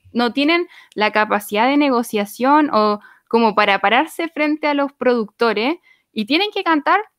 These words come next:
lo que les pasan. Y a veces las letras son, o, o pueden ser, eh, de,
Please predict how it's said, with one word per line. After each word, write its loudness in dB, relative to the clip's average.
lo 4
que 2
les 0
pasan. -2
Y 2
a 4
veces -4
las -2
letras -4
son, -8
o, -4
o -12
pueden 0
ser, -4
eh, -4
de, -2